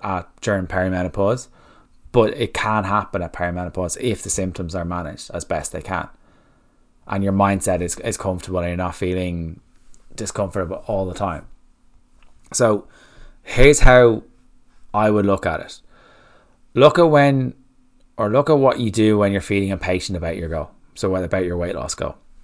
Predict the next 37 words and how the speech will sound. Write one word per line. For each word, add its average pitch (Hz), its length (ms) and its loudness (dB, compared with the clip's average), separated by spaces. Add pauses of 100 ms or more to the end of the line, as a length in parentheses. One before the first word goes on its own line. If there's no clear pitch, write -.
(320)
You're 98 120 -4
trying 117 340 2
lots 117 260 4
of 123 60 -4
different 110 300 2
things 98 320 -2
rather 92 280 0
than 90 100 -4
allowing 95 360 -2
it 92 120 -4
to 92 80 -2
be 90 160 -4
slow 87 320 -4
and 85 80 -8
sustainable. 76 580 -8 (840)
So 110 280 0
when 113 220 -2
you're 139 160 4
spinning 131 360 2
in 113 140 -2
confusion 98 580 0
and 87 120 -6
overwhelm, 95 500 0
you're 90 100 -4
not 104 260 0
actually 101 320 -4
focused 95 520 -2
on 90 140 -4
the 85 80 -8
good 90 240 -6
things 87 320 -6
that 98 100 -4
are 87 40 -8
happening 92 400 -6
in 87 100 -8
your 85 120 -8
life. 85 380 -10